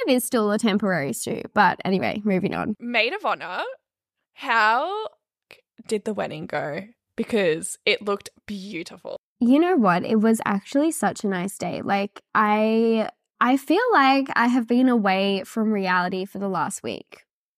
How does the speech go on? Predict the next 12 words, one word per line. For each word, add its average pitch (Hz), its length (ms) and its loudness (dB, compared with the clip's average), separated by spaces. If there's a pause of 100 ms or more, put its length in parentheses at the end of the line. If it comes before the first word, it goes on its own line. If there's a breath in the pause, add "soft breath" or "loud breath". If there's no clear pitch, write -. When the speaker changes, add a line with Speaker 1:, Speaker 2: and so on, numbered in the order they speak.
(680)
Speaker 1:
Like, 240 200 0
I've 240 100 4
just 240 160 -2
been 277 160 2
in 269 220 4
wedding 196 340 2
world. 143 260 -2
Speaker 2:
You 262 100 -2
have 247 280 0
been. 254 240 0
That's 233 220 -2
why 330 120 -2